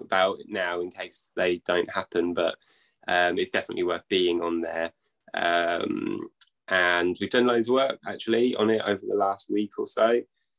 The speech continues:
There's, there's quite a lot of things have, um, happened,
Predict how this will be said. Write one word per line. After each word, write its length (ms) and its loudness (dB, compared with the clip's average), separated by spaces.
There's, 440 0
there's 180 -4
quite 220 0
a 20 2
lot 140 2
of 80 -8
things 340 2
have, 160 -4
um, 640 0
happened, 800 2